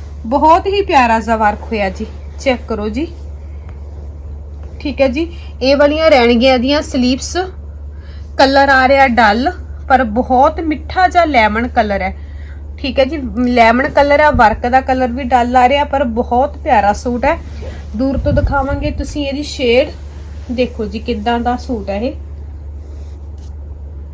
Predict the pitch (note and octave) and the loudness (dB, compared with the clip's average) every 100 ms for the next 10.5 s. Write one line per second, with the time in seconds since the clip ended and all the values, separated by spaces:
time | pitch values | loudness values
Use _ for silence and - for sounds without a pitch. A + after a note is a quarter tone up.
0 | - - - - - - - - - - | -14 -14 -16 -16 -14 -14 -14 -14 -14 -14
1 | - - - - - - - - C4 C4 | -14 -12 -12 -14 -14 -16 -12 -2 2 2
2 | C#4+ D4 D4+ D#4 C4+ A#3 - C4 C4 C4+ | 2 -2 -4 -2 -2 -2 2 2 2 2
3 | C#4 C#4+ C#4+ C#4 D4+ - - - - - | 2 0 -4 -6 -6 -10 -12 -16 -16 -16
4 | - - - - - - - - - - | -16 -16 -14 -14 -14 -14 -14 -14 -14 -14
5 | - - - - - - - - - - | -14 -14 -12 -12 -12 -12 -4 4 8 8
6 | - - - - - - - - - - | 6 2 -2 2 6 4 4 -4 -20 -20
7 | - - - - - - - - - - | -20 -20 -20 -20 -20 -18 -16 -16 -14 -14
8 | - - - - B3+ B3+ B3 C4 D4 C#4 | -14 -14 -14 -10 2 4 6 4 2 2
9 | C4+ C4 C#4+ C4+ D4 C4 A3 A#3 C4 B3 | 4 2 0 0 2 4 4 2 2 4
10 | A#3+ C4 C#4 D#4+ F4 | 2 -2 -2 -2 -4